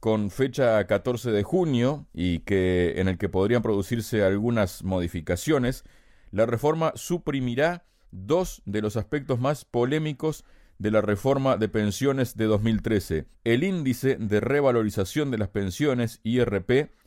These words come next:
que limitaba su subida anual a un cero coma veinticinco por ciento en situación de déficit,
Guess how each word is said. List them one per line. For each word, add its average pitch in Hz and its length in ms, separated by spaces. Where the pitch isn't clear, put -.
que 104 100
limitaba 107 480
su 107 120
subida 110 500
anual 120 320
a 101 60
un 110 180
cero 127 300
coma 117 220
veinticinco 110 520
por 92 140
ciento 127 360
en 95 60
situación 98 420
de 110 100
déficit, 127 480